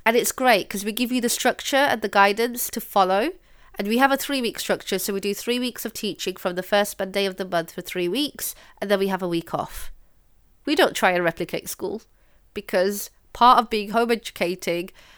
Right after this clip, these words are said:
is that you want to do things differently. And so you could go on holiday in that final week, or you could do, plan all your outings and do something different in that final week and be away from screen. We follow the national curriculum for the core subjects,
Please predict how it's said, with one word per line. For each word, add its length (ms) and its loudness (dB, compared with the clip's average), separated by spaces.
is 320 2
that 260 0
you 140 -2
want 100 2
to 80 0
do 220 -4
things 260 -4
differently. 640 -6
And 140 2
so 80 4
you 140 2
could 160 -6
go 100 8
on 80 8
holiday 400 0
in 80 -4
that 180 -2
final 300 0
week, 320 -6
or 80 2
you 80 -2
could 140 -8
do, 420 -2
plan 220 4
all 160 -2
your 180 0
outings 720 0
and 100 -4
do 160 -4
something 300 -8
different 420 -4
in 80 -6
that 160 -4
final 260 -2
week 240 -4
and 80 -8
be 140 -4
away 220 2
from 160 -12
screen. 380 -8
We 80 -6
follow 320 4
the 80 -2
national 340 2
curriculum 460 -2
for 100 -12
the 80 -6
core 240 -4
subjects, 720 -4